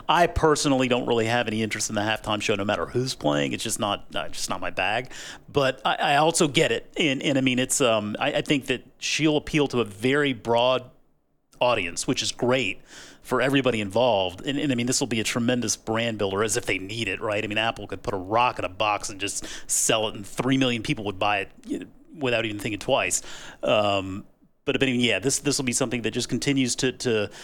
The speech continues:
cement their status, I think, as really a modern day entertainment company. And I think that's what we're seeing with a lot of these tech companies. They're developing into more, right? I was just saying with Amazon,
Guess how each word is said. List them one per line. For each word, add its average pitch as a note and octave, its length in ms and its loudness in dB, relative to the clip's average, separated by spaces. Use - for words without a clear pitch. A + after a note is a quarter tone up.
cement D3+ 680 2
their D#3 220 4
status, C#3 580 2
I C3+ 100 4
think, A#2 240 -2
as G#2 120 -2
really G#2 180 0
a G2+ 40 -4
modern G2+ 360 0
day G2 140 -2
entertainment G#2 440 -6
company. G#2 260 -2
And F#3 60 2
I F#3+ 40 -2
think A3 120 0
that's F#3+ 160 2
what F3 140 0
we're C#3+ 60 -2
seeing C3+ 360 2
with G#2 120 -2
a - 20 0
lot G2 220 2
of G2 40 -12
these G2 160 -4
tech G#2 220 -2
companies. G2+ 320 -4
They're A#2 120 0
developing B2 680 0
into A2+ 160 -2
more, A2 420 0
right? G2+ 200 -2
I - 20 -4
was G2+ 80 -6
just A2 140 0
saying A#2+ 200 -2
with A2 120 -2
Amazon, F#2 560 -2